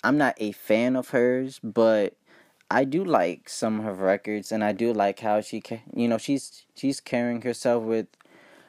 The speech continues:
um, respect and is a g-, um, is a good performer, good,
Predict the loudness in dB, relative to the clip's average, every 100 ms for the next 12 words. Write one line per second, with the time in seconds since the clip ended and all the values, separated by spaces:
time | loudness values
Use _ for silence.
0 | _ _ -2 0 -2 -4 -6 -2 4 4
1 | 2 -2 -2 0 -2 -4 -2 -2 -2 -6
2 | -6 -4 -2 -2 -4 -8 -6 -4 -2 -2
3 | -2 -2 -2 0 0 -2 -4 0 2 2
4 | -2